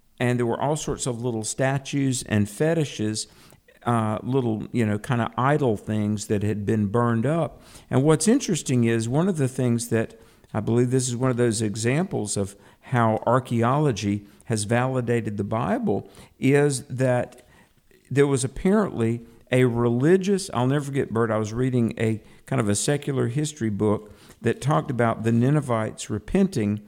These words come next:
and, you know, it says that they burned up their idols, and this is in chapter three, and they put sackcloth on themselves, and they, you know, destroyed their idols and all that stuff.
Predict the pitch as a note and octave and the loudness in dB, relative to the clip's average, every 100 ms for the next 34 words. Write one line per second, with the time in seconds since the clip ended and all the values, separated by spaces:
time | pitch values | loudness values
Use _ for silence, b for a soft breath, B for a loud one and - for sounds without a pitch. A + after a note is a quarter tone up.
0 | B B B - C3 A#2+ A#2+ - B2+ A#2 | B B B 0 2 4 2 0 0 2
1 | A2+ D#2 - C3 A2 A#2+ A#2 A#2 A2 G2+ | 2 0 -2 -2 -2 -4 -4 -4 -4 0
2 | B2 B2+ B2+ B2+ B2+ A#2+ A2 - B2+ C#3 | 0 0 0 -2 -2 -2 -2 -2 -2 -2
3 | C3+ C3+ C3+ B2+ - b b - A#2+ A#2 | -2 -2 -4 -6 -14 b b -2 2 4
4 | A2+ A2+ A2 - A#2+ C3+ B2+ A2+ A2 - | 4 2 -2 -4 -2 0 0 0 -2 0
5 | A#2 - G#2+ G#2 C3 D3+ D3+ A#2 - B | -4 -4 -8 -6 -2 0 2 0 -4 B
6 | B B C3 B2 A#2+ A#2 - D3+ - C#3 | B B 2 4 4 2 2 0 0 -2
7 | C3+ - C#3 C3+ C3 C3 B2+ A2+ - C3+ | -2 -4 -2 -2 -2 -2 0 0 0 0
8 | C3 B2+ B2+ A#2+ A2+ G#2+ A2+ A2 G#2+ - | 0 0 -2 -4 -2 0 0 0 -2 -8
9 | b b - A2+ A2 G#2 A2 - D3+ D3 | b b 2 4 4 2 -2 -2 0 2
10 | C#3+ A#2 A2+ - C#3+ E3+ C3 G#2 A2+ A2+ | 2 2 0 0 0 0 -2 -4 -2 -2
11 | A2 D3+ - - A#2 A2+ A2+ | -2 -4 -6 -4 0 0 -2